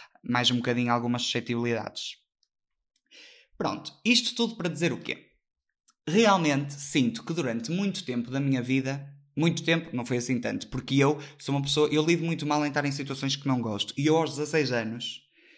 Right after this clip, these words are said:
eu também sempre fui uma pessoa dramática, né? Eu aos dezasseis anos já estava farto, já estava tipo, "Uf, não consigo mentir mais." <laughs> Drama, explodiu, contei.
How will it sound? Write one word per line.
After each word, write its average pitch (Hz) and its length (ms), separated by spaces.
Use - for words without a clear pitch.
eu 139 140
também 185 280
sempre - 260
fui 170 80
uma 165 120
pessoa 160 180
dramática, 131 440
né? 127 100
Eu 147 60
aos 151 80
dezasseis 170 280
anos 160 140
já 170 60
estava 170 200
farto, 143 460
já 143 60
estava 143 180
tipo, 143 140
"Uf, - 220
não 170 80
consigo 180 260
mentir 190 240
mais." 190 920
<laughs> 185 400
Drama, 170 540
explodiu, 170 640
contei. 135 480